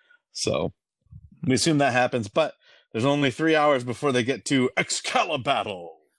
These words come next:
And Wiley follows Apron Man. Simone follows the red-haired woman that Apron Man was talking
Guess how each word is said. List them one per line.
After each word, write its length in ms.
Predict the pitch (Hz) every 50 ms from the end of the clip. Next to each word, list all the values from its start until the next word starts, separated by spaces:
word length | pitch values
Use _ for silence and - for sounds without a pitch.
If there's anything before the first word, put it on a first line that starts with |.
| _ _ - - - - _ _
And 480 | 101 104 101 98 95 95 98 95 92 87
Wiley 440 | 92 92 95 95 101 98 98 101
follows 580 | 101 - - - - 101 98 113 135 143 131 131
Apron 260 | 127 131 - 139 123
Man. 320 | 120 117 117 143 170 208 - -
Simone 500 | - - - 107 101 107 107 113 127 127
follows 360 | - - 120 117 120 120 110
the 100 | 107 104
red-haired 460 | 95 101 123 139 131 127 135 113 104 107
woman 340 | 107 104 110 117 117 113
that 140 | 104 104 - -
Apron 240 | 113 113 - 107
Man 140 | 104 104 104
was 100 | 95 92 -
talking 400 | - 120 135 143 - 117 101